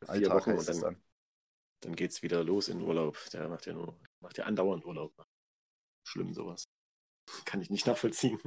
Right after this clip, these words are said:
Speaker 1: <laughs>
Speaker 2: <laughs> Ich mach auch andau-, andauernd Urlaub, aber
Speaker 1: Ja, das stimmt. Anders.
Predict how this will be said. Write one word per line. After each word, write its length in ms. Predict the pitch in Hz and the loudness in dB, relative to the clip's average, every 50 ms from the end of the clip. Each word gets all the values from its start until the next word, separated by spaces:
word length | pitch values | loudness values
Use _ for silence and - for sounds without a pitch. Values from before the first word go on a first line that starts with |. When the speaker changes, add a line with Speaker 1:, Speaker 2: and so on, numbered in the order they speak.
| - _ - - | -14 _ -10 -10
Speaker 1:
<laughs> 340 | 180 - - - 156 160 - | -10 -10 -6 -6 -6 -6 -6
Speaker 2:
<laughs> 680 | - - - 110 135 - 143 139 160 151 139 135 - _ _ _ _ _ _ _ _ _ _ _ _ _ _ | -8 -12 -6 -6 -2 -2 0 -2 -2 -4 -8 -12 -14 _ _ _ _ _ _ _ _ _ _ _ _ _ _
Ich 100 | - - | -6 -2
mach 120 | 104 95 | -2 0
auch 160 | - 101 107 - | 0 0 0 2
andau-, 320 | 110 104 101 104 104 - _ - | 2 0 0 -2 -4 -4 _ -2
andauernd 440 | - 104 104 95 98 95 98 101 98 | 0 0 2 2 4 4 4 2 2
Urlaub, 300 | 95 104 107 104 101 92 | 0 0 2 2 0 0
aber 280 | 90 87 85 90 98 - _ _ _ _ _ _ _ _ _ _ _ _ _ _ _ _ _ _ _ _ - - 123 - - 135 135 123 | -2 -4 -4 -8 -8 -12 _ _ _ _ _ _ _ _ _ _ _ _ _ _ _ _ _ _ _ _ -12 -12 -10 -6 -2 0 4 6
Speaker 1:
Ja, 160 | 120 113 98 | 8 8 8
das 140 | 104 120 - | 8 6 4
stimmt. 260 | - 127 110 101 - - - - _ _ _ - - - - | 2 2 2 2 0 -4 -10 -12 _ _ _ -20 -20 -10 -4
Anders. 580 | 101 104 113 110 95 85 - - - - - | -2 0 4 4 4 2 2 -2 -2 -4 -6